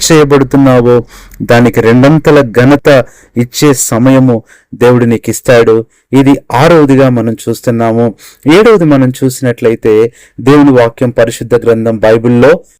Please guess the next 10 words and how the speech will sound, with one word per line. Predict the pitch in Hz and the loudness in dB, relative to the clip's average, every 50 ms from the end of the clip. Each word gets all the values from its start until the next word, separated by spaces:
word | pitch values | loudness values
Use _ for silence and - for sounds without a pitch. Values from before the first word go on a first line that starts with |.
| _ - | _ -4
మొదటి | 123 127 139 131 165 160 170 | -2 0 0 0 0 -2 -2
కొరింథీ | - - 151 147 147 147 151 139 - 156 165 | -2 0 0 2 2 2 0 0 0 0 0
నాలుగవ | 160 147 127 117 127 135 139 131 139 131 127 | 2 0 2 2 2 2 2 2 2 2 2
అధ్యాయము | 127 120 117 123 131 127 123 123 123 123 131 131 151 156 _ _ _ _ _ _ - | 2 0 0 0 0 2 4 2 2 2 0 -2 -4 -6 _ _ _ _ _ _ -2
ఐదవ | 104 123 165 175 214 202 175 131 | 0 0 2 4 4 2 2 2
వచనం, | 117 - - - 120 113 107 95 | 0 -4 -6 -8 -8 -8 -8 -8
"ప్రతి | - - - - - - 156 | -6 -4 -4 -4 -2 0 0
వానికిని | 147 139 135 139 151 156 156 147 160 160 156 156 151 165 156 - - - _ _ _ _ - | 2 2 2 2 2 2 0 0 0 0 0 2 0 0 -2 -6 -12 -20 _ _ _ _ -2
తగిన | 151 151 151 170 170 170 165 | 0 0 2 2 2 2 2
మెప్పు | 151 139 135 143 139 _ - - 202 190 143 123 120 127 127 | 2 2 2 0 0 _ -4 0 2 2 4 4 2 0 -2